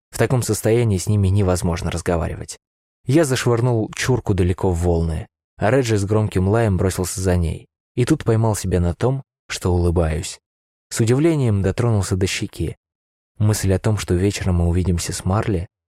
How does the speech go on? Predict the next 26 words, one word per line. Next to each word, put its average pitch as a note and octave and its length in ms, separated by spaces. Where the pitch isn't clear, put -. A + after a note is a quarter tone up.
и G2 80
в F#2 60
самом F#2 320
деле G2 200
подняла E2+ 440
настроение. E2 800
Что - 300
со - 180
мной? D#2 360
Жду F#2+ 200
не G#2+ 120
дождусь, G2 440
а D#2+ 60
как - 200
она F#2+ 140
отреагирует G2+ 640
на A2+ 100
колу? B2+ 440
Хотелось A#2+ 460
слышать A2+ 420
её F#2+ 300
надтреснутый G2 680
голос, F2 500
смотреть F#2+ 440
в F2+ 80
глаза, F#2 520